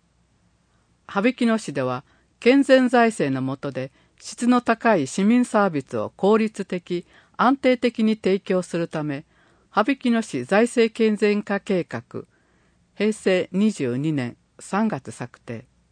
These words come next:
に基づき、行財政改革を推進しています。羽曳野市の財政は黒字を維持していますが、景気の先行きが不透明な中、市税収入の減少や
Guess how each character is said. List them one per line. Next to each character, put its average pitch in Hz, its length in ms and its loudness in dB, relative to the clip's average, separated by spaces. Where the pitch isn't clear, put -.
に 220 160 -2
基 - 40 -12
づ 165 420 -6
き、 139 260 -10
行 226 300 4
財 254 180 4
政 240 280 2
改 220 220 0
革 139 340 -4
を 104 120 -6
推 - 180 -4
進 170 240 -4
し 165 60 -10
て 143 160 -6
い 131 80 -6
ま 123 160 -8
す。 - 160 -20
羽 226 220 0
曳 269 180 -2
野 254 80 2
市 - 140 -8
の 135 120 -2
財 165 220 -2
政 151 340 -6
は 143 160 -6
黒 247 280 6
字 240 160 2
を 220 140 2
維 226 140 -2
持 151 120 -4
し - 80 -12
て 160 120 -2
い 156 80 -2
ま 156 160 -4
す - 140 -12
が、 131 180 -10
景 240 220 2
気 240 140 0
の 220 100 2
先 202 320 -4
行 185 140 0
き 165 120 -4
が 160 120 0
不 - 120 -14
透 233 240 6
明 139 220 0
な 123 140 -4
中、 131 380 -6
市 208 220 -4
税 269 220 2
収 247 260 0
入 143 200 -2
の 120 200 -6
減 165 220 -2
少 170 320 -4
や 147 240 -8